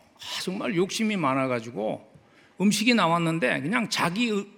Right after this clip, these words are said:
그릇에다가 다 담아서 가더라고요. 근데 보통 식당 같으면 제가 조금 짜증이 났을지 모르는데 뷔페 식당이니까 짜증이 안 나더라고요.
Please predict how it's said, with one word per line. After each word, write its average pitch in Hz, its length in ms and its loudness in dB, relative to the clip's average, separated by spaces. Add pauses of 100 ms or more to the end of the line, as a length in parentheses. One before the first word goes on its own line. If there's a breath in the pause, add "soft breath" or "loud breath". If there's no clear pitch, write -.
그릇에다가 196 720 -2
다 - 240 -2
담아서 175 360 0
가더라고요. 117 560 -10 (1120 loud breath)
근데 208 160 2
보통 226 460 2
식당 226 380 -4
같으면 190 360 -4
제가 160 220 -6
조금 - 360 -4
짜증이 208 400 0
났을지 156 420 -4
모르는데 120 640 -4
뷔페 143 320 -2
식당이니까 139 600 -4
짜증이 165 400 -6
안 113 160 -8
나더라고요. 107 560 -14